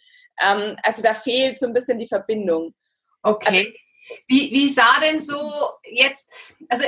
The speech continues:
Speaker 2: es geht ja auch ein bisschen um Nährstoffversorgung und sowas. Hast du darauf geachtet? Hast du irgendwelche Nahrungsergänzungsmittel genommen, dass dein Körper zumindest bestmöglich versorgt ist? Oder wa-,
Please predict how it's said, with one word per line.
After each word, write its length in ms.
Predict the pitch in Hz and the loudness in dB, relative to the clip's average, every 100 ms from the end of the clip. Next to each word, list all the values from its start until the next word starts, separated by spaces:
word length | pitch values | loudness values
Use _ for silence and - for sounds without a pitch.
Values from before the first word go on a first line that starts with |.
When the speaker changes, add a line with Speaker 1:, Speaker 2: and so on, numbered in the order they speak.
| - | -4
Speaker 2:
es 140 | 247 - | -10 -6
geht 140 | 302 | 0
ja 80 | 285 | 0
auch 60 | 277 | 0
ein 40 | |
bisschen 220 | 269 226 | -4 -4
um 60 | 226 | -2
Nährstoffversorgung 1160 | 240 311 311 - 294 - 277 277 262 269 269 | 2 2 2 -2 -2 -2 -6 2 2 2 -2
und 160 | - 247 | -6 -8
sowas. 260 | 247 247 254 | -4 -4 0
Hast 240 | 269 - | -2 0
du 60 | 285 | -2
darauf 340 | 262 240 233 | 2 2 0
geachtet? 720 | 220 - 214 262 - 330 330 269 | -8 -2 2 2 0 -4 -4 -2
Hast 240 | 262 - | -4 -2
du 40 | |
irgendwelche 600 | 214 233 220 226 185 214 214 | -6 -2 -2 0 -2 -2 2
Nahrungsergänzungsmittel 1040 | 240 294 285 269 254 269 262 254 269 254 | 2 2 -4 -2 0 -2 -8 -6 -8 -4
genommen, 300 | 240 240 247 | -2 -2 4
dass 160 | 233 240 | 2 2
dein 140 | 226 | -4
Körper 340 | 226 247 254 | 2 2 2
zumindest 500 | 254 254 254 240 233 _ | -2 -2 2 0 -2 _
bestmöglich 520 | 226 233 - 226 214 | -4 -4 -4 -6 -6
versorgt 420 | - 196 208 240 311 | -8 -2 0 0 -2
ist? 120 | 214 | 0
Oder 280 | 247 254 - - _ _ _ - 190 | 2 2 0 -20 _ _ _ -20 -2
wa-, 200 | - | -2